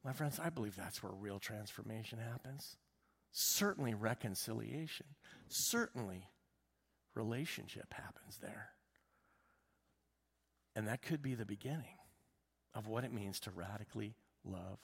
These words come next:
our neighbor as ourselves. You see, radically loving our neighbor will require us to do.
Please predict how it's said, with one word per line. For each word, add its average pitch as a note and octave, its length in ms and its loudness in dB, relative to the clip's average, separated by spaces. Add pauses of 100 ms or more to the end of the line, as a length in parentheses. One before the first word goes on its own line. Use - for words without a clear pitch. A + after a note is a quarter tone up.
(300)
our G#2+ 120 -4
neighbor F2+ 520 -8 (540)
as - 160 -10 (100)
ourselves. - 680 -12 (1500)
You E3+ 100 8
see, F#3 160 10
radically G3 480 12
loving G3 320 12
our G#3 120 12
neighbor E3 300 12
will F#3+ 240 10
require F#3 540 12
us E3 200 8
to F#3+ 100 2
do. F#3 500 8